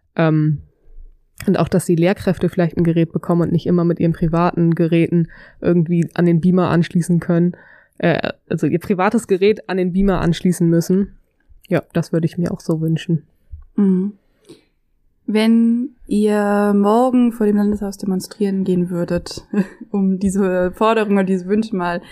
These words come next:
Speaker 2: in der Politik anzubringen, und ihr dürft ein Plakat malen, ihr müsst es zusammen malen. Es gibt nur, nur ein, ein Stück Pappe.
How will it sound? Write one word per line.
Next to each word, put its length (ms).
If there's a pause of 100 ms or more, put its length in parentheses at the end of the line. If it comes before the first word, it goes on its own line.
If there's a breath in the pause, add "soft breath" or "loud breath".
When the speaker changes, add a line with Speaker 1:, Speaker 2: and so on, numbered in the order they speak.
(240 loud breath)
Speaker 2:
in 100
der 80
Politik 380
anzubringen, 720 (560 loud breath)
und 420
ihr 280
dürft 240
ein 460
Plakat 400
malen, 320
ihr 60
müsst 180
es 100
zusammen 380
malen. 260 (160)
Es 100
gibt 200
nur, 320
nur 120
ein, 440 (180)
ein 160
Stück 260
Pappe. 360